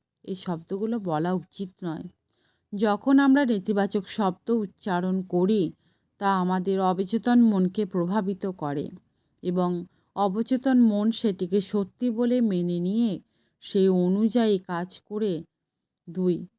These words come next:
মন্ত্র জপের মাধ্যমে তৈরি হওয়া ইতিবাচক শক্তি নেতিবাচক শব্দের কারণে ক্ষয় হতে থাকে। এতে মন্ত্রের কার্যকারিতা কমে যায়। তিনি মহাবিশ্ব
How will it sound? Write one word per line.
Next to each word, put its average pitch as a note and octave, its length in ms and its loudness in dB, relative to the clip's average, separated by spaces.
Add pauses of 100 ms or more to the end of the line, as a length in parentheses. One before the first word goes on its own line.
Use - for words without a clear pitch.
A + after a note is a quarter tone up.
(120)
মন্ত্র G3+ 480 -2
জপের B3 380 2
মাধ্যমে A3+ 600 0
তৈরি F#3 440 0
হওয়া F3+ 320 2
ইতিবাচক F#3+ 720 -4
শক্তি F#3 640 -8 (460)
নেতিবাচক B3 640 -2
শব্দের F#3 500 -4
কারণে F#3 580 -2
ক্ষয় F#3 340 -4
হতে E3+ 320 -6
থাকে। - 380 -10 (720)
এতে G#3+ 300 2
মন্ত্রের G3 520 0
কার্যকারিতা A#3 800 -2
কমে E3+ 300 -6
যায়। D3+ 320 -4 (1040)
তিনি F#3 260 0
মহাবিশ্ব F#3 920 -2